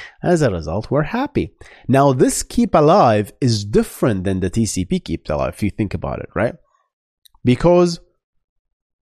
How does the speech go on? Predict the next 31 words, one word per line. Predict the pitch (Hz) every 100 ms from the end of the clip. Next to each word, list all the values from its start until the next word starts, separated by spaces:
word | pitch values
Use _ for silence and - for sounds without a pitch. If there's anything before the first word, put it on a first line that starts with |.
| _
the | 104 104
T | - 208
C | -
P | 226 214
keep | 196 170
alive | 165 120
was, | 120 113 101
there | 117 117
is | 107
an | 104 -
active | 117 - - 104
thing | - 110 87 82
that | 87
we | 90 95
have | 95 87
to | - 90 - -
kinda | 87 82
send | - - 90 78
to | -
keep | - 82
it | -
alive, | 78 110 85 76 -
right? | 92 - _ _ _ _ _ _ _ -
The, | 104 127 127 -
the | 113
H | - -
T | 120
T | 117
P | 147 233
keep | 131
alive, | 120 117